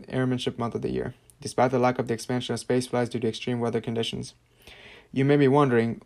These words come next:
what are my plans for the year twenty twenty-two? Are most of the things we're doing still expanding into next year, or what will be kept the same, or what will be changed from my side? How is the budget, budgeting expenses for twenty twenty-two will look like on our end to achieve the goals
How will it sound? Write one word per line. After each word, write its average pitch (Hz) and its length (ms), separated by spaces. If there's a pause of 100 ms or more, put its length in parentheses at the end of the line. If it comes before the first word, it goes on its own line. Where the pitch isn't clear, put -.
what 139 260
are 147 40
my 139 140
plans 131 320
for - 80
the 123 100
year 120 200
twenty 117 260
twenty-two? 113 540 (500)
Are 123 160
most 135 320
of 147 60
the 143 80
things 139 240
we're 123 100
doing 127 320
still 123 200
expanding 120 460
into 120 200
next 117 260
year, 156 320
or 117 160
what 131 260
will 131 120
be 127 120
kept 143 380
the 139 80
same, 117 320
or 110 80
what 120 240
will 127 80
be 120 140
changed 123 360
from - 140
my - 100
side? - 380 (600)
How 165 200
is 190 80
the 156 80
budget, 139 460
budgeting 131 280
expenses 127 560
for - 220
twenty 120 260
twenty-two 117 380
will 113 140
look 160 200
like 113 200
on 113 80
our 113 100
end 107 260
to 113 60
achieve 156 400
the 117 80
goals 110 240